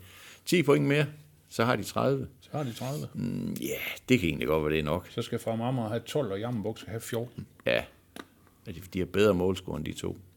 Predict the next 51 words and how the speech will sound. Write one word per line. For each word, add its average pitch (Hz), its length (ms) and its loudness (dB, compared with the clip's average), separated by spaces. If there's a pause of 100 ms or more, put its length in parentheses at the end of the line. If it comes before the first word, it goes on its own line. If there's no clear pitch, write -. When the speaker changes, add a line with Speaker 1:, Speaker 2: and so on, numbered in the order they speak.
(160)
Speaker 2:
Okay. - 260 -6 (160)
Speaker 1:
Det 87 100 2
vil 82 100 -2
de 82 80 0
også 82 240 -2
have, 85 200 2 (160)
hvis - 180 -10
de... 87 220 -6 (380)
Ja. - 160 -2 (1080)
Oh, - 180 -6 (380)
det 95 100 -2
kan 90 140 0
de 82 60 0
nok 69 240 -6
godt. - 220 -6 (100)
Speaker 2:
Okay. - 240 -2 (100)
Speaker 1:
Ja, 76 80 0
ja, 78 120 0
jo. 85 120 0
Speaker 2:
Okay. - 220 -6 (220)
Speaker 1:
Men 135 260 12
må 120 140 12
ikke, 127 200 12
de 113 80 10
laver 101 200 12
et 85 80 8
mål 90 260 8
eller 71 140 0
to. - 220 0 (260)
Det 87 80 6
Speaker 2:
Ja. 101 40 8
Speaker 1:
tror 98 240 8
jeg 76 60 8
da, 71 80 6
sagde, 85 280 2
Speaker 2:
Ja, 76 100 2
ja. 113 60 -2
Speaker 1:
sådan 101 220 6
hen 90 160 6
ad 82 40 2
vejen 82 260 4
her, 85 140 -4
det 80 120 -4
kunne 87 120 0
jeg 82 120 -4
da 85 120 -8
forestille 87 280 -2
mig. - 60 -2
Speaker 2:
Ja. 80 40 6
Speaker 1:
Og 87 80 6
der, 123 440 12